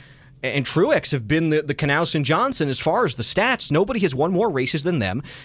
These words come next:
In the last five years, we're talking about a team that has made the Final Four four times, took home a championship with twenty-three wins, and they have the best stats of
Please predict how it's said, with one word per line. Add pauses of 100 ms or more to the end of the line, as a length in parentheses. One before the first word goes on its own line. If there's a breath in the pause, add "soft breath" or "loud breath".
In
the
last
five
years,
we're
talking
about
a
team
that
has
made
the
Final
Four
four
times, (220 loud breath)
took
home
a
championship
with
twenty-three
wins, (500 loud breath)
and (680)
they
have
the
best
stats
of